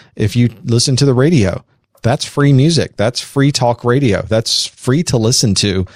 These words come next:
But what do they do? They sneak an ad right there in the middle of the show. Right when it gets good, they,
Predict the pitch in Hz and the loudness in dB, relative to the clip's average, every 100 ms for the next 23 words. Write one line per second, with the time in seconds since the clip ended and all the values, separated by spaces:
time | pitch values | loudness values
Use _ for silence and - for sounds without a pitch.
0 | - - _ - 98 101 107 107 104 131 | -20 -20 _ -6 -2 0 0 0 0 0
1 | 175 - - - - 92 90 87 92 90 | 0 -2 -2 -2 2 0 2 2 2 2
2 | - - - - - - 78 82 90 98 | 0 -4 -12 -20 -18 -8 -2 0 2 0
3 | - 101 92 95 95 95 92 85 90 107 | 0 0 2 2 2 2 0 0 0 0
4 | 87 - - _ - 110 156 143 131 - | 0 -2 -8 _ -2 0 2 0 0 -2
5 | 151 135 120 | 0 0 0